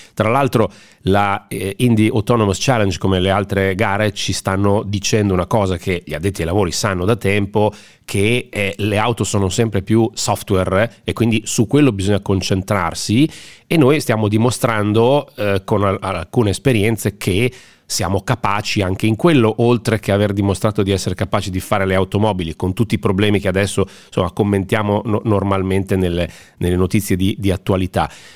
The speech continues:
Eh, io r-, ricordo, e beh, gli ascoltatori lo sanno benissimo, che è oltre vent'anni che intervisto il professor Broggi, che ha, ha, ha, insomma, ha dimostrato una lunga tradizione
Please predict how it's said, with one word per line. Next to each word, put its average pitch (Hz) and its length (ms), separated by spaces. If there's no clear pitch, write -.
Eh, 95 260
io 127 300
r-, 101 160
ricordo, 107 800
e 92 100
beh, 82 140
gli 80 60
ascoltatori 95 440
lo 98 80
sanno 98 220
benissimo, 107 420
che 95 280
è 110 100
oltre 113 320
vent'anni 107 560
che 98 140
intervisto 92 520
il 90 80
professor 98 480
Broggi, 104 640
che 92 200
ha, 90 220
ha, 87 320
ha, 90 120
insomma, 87 280
ha 80 40
dimostrato 98 540
una 98 120
lunga 110 280
tradizione 104 640